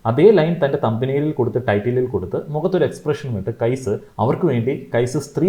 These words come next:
സംരക്ഷണത്തിന് വേണ്ടി വാദിക്കും. എന്നാൽ ഒരിക്കൽ തൻ്റെ പ്രിയ സുഹൃത്തായിരുന്ന ഒരാൾ, പിന്നീട് തെറ്റിയ ഒരാൾ Bigg Boss ഹൗസിലേക്ക് പോകുന്ന സമയത്ത് അയാളുടെ അഭാവത്തിൽ, അയാൾ ഒരു സ്ത്രീ ആയിരിക്കെ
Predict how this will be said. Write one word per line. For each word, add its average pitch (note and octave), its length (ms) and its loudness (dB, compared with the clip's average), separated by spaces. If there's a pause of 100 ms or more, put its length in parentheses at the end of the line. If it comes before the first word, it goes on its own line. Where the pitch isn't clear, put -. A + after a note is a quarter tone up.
(120)
സംരക്ഷണത്തിന് A#2+ 520 -4
വേണ്ടി A#2 180 -2
വാദിക്കും. E2+ 320 -6 (120)
എന്നാൽ E3+ 240 0 (180)
ഒരിക്കൽ D3 300 2
തൻ്റെ C#3 200 0
പ്രിയ B2 220 2
സുഹൃത്തായിരുന്ന A2 600 0
ഒരാൾ, G#2+ 180 -2 (160)
പിന്നീട് D3+ 400 0
തെറ്റിയ - 340 0
ഒരാൾ G#2 200 2 (140)
Bigg B2+ 200 -4
Boss F#3 180 2
ഹൗസിലേക്ക് B2 400 -2
പോകുന്ന G#2+ 280 -4
സമയത്ത് G2 340 -4
അയാളുടെ B2+ 300 0
അഭാവത്തിൽ, G#2 440 0 (320)
അയാൾ B2 220 2
ഒരു C3+ 140 4
സ്ത്രീ A#2 180 -2 (120)
ആയിരിക്കെ F2+ 320 -2